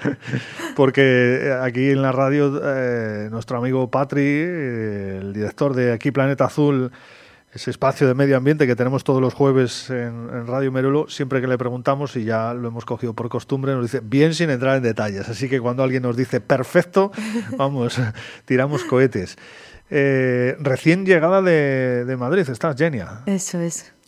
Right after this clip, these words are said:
Speaker 2: Anoche a las doce aterricé en casa.
Speaker 1: Eh, ahora nos cuentas qué estuviste haciendo en Madrid, porque tiene que ver con el,
Speaker 2: Sí.
Speaker 1: con el proyecto, no es un viaje personal que no nos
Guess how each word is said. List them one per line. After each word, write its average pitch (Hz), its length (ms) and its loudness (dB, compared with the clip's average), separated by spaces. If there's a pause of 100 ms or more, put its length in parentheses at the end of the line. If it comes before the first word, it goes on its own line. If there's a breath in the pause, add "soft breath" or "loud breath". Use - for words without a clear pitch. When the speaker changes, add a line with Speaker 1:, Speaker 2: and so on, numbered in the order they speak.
(220)
Speaker 2:
Anoche 175 480 -2
a 185 140 4
las 175 200 0
doce 196 260 0
aterricé 190 460 -2
en 190 80 0
casa. - 380 -6 (1120 loud breath)
Speaker 1:
Eh, 101 1000 -2 (840 loud breath)
ahora 123 240 -2
nos 127 140 -4
cuentas 120 440 -2
qué - 140 -2
estuviste 123 360 -2
haciendo 123 300 -2
en 123 60 -4
Madrid, 127 280 2
porque 117 260 -2
tiene 110 240 -2
que 104 100 -2
ver 107 180 0
con 110 220 -4
el, 104 600 -2
Speaker 2:
Sí. 120 120 -8
Speaker 1:
con 117 100 -2
el 120 120 0
proyecto, 147 480 2
no 127 160 0
es - 180 -4
un 120 100 -6
viaje 131 380 -2
personal 147 520 2
que 135 120 0
no 131 100 -2
nos 120 380 -6